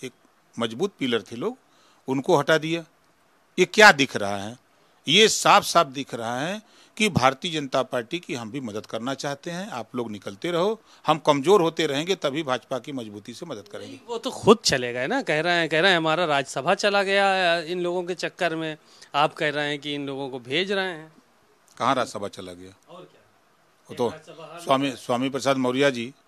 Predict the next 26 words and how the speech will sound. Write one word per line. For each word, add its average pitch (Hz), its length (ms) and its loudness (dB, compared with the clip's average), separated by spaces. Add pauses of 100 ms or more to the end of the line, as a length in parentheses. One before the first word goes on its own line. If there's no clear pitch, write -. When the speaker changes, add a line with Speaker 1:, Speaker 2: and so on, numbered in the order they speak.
(1700)
Speaker 1:
वो 110 60 -12
तो 127 100 -4
रिजाइन 123 320 2
दे 135 120 2
के 135 80 -4
चले 131 240 -2
गए 165 120 -2
ना, 226 140 -8
एमएलसी 143 500 -8 (280)
दिए 143 200 -4
थे, 196 160 -8 (1600)
रिजाइन 117 260 0
दे 170 100 2
के 156 100 0
गए 131 160 2
ना, 190 160 -2
उसको 160 260 -2
ले 156 240 0
क्यों 214 160 -4
नहीं 196 100 -4
लिए? 101 280 -8 (1700)
रिजाइन 107 280 -6
दे 156 100 -2
दिया 117 220 -2
उन्होंने 107 220 -8
ना। 180 200 -10